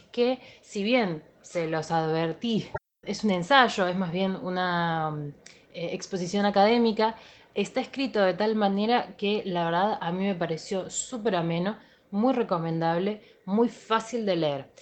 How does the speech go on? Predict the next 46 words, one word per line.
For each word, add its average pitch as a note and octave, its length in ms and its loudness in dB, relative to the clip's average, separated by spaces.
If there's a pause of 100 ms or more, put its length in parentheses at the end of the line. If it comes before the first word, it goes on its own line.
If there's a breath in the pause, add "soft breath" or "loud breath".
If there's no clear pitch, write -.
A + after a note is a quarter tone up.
(260 loud breath)
¿Qué G3 100 -8
quiero G#3+ 180 4
decir G3 320 2
con G3 140 2
esto? G3 400 0
Que F#3 400 0
no F#3+ 840 2
es F#3+ 460 -4 (120)
súper F#3 400 -4
técnico F#3+ 760 0
ni F3+ 120 -4
se E3 180 -4
va E3+ 220 2
en F#3 80 -4
academicismos F3 800 -4
demasiado E3+ 480 -2
complicados F3 640 0
o F3 80 -6
rebuscados D#3 540 -4
que E3+ 100 -10
a C#3+ 60 -6
veces E3+ 400 -8 (340 loud breath)
a E3+ 60 -12
los D3+ 180 -6
académicos D3+ 540 -2
les C3+ 160 -14
pasa. E3 440 0 (360)
Se F3 80 -4
enredan E3+ 340 0
mucho F3 240 -4
en E3+ 140 -2
sí F3 140 -2
mismos F#3 600 -2
y F#3 440 0
después E3 400 -6
no E3 120 0
hay D#3+ 120 0
quien E3 300 -4
pueda E3+ 220 2
leer D#3 300 0
eso. C#3+ 260 -8
Bueno, D#3 220 2
nada F3+ 320 4
que E3+ 100 -2
ver. C#3 240 -2
Estefanía F3 680 -2